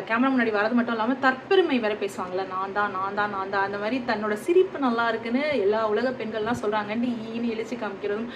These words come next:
அப்புறம் க-, அப்படியே முடியெல்லாம் கோதிக்கிறதும், "நான் தான் அங்க பெஸ்ட், வேற யாருமே இல்ல" அப்படின்னு அவர் பேசுற விதமும் தான் வந்து நம்மளுக்கு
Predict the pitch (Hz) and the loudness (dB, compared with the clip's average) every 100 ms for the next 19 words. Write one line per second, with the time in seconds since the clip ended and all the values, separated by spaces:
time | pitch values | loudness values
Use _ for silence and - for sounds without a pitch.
0 | - - 214 214 233 240 208 220 220 214 | -12 -2 -2 0 -2 0 0 0 0 0
1 | 214 226 233 220 220 - 196 240 - 220 | 0 -2 -2 -4 -4 -4 -2 -2 -2 -8
2 | 214 214 214 220 262 285 247 220 - 247 | -4 2 2 6 6 6 2 -2 -2 0
3 | 233 - - 190 185 185 214 233 262 226 | 0 -2 -4 -2 2 4 4 4 2 4
4 | 220 220 - - 214 247 285 311 233 214 | 2 2 -2 -6 -2 -2 0 2 2 2
5 | 202 - 277 294 311 226 220 285 285 247 | -2 -2 -2 0 -2 0 -2 -2 2 2
6 | 277 240 269 214 190 - | 4 2 0 -2 -4 -4